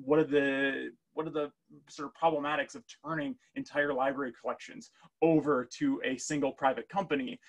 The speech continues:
that then dictates your access to that information via a very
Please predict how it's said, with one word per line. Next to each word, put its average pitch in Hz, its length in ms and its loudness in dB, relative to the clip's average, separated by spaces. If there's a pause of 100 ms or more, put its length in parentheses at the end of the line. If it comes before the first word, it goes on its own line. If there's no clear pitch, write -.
that 147 180 2
then 147 280 0
dictates 151 720 -2 (160)
your 139 200 -4
access 135 400 -2
to 139 100 -6
that 127 200 -2
information 131 760 -4
via 135 180 4
a 117 40 4
very 143 340 4